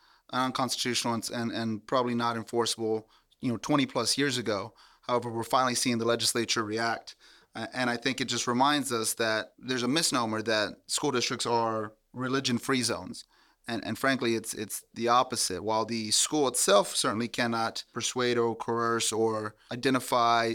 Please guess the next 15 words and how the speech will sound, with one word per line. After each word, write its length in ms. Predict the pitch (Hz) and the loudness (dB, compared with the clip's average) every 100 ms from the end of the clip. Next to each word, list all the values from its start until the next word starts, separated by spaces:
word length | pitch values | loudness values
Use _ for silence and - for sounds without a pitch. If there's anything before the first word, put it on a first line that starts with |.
| - | -2
specific 500 | - 123 - 117 113 | -2 2 0 0 0
religions, 580 | 117 113 113 110 110 - _ | 2 2 0 -2 -4 -8 _
students, 640 | - - 147 156 147 - - | -4 0 0 0 0 -4 -2
and 120 | 120 | -2
now 460 | 120 127 123 123 127 | 0 2 2 0 -4
certainly 460 | - 139 98 123 120 - - - | -2 -2 0 0 -2 -8 -16 -2
spelled 260 | - 135 | 2 2
out 120 | 123 117 | 2 2
in 40 | |
the 80 | 117 | 2
legislation, 520 | 117 107 120 110 110 | 2 2 2 0 0
teachers, 500 | - 175 - 107 - - - _ | 0 0 0 -2 -4 -12 -20 _
are 100 | 120 | -6
free 240 | - 131 | -2 0
to 340 | 120 113 104 | 2 0 -2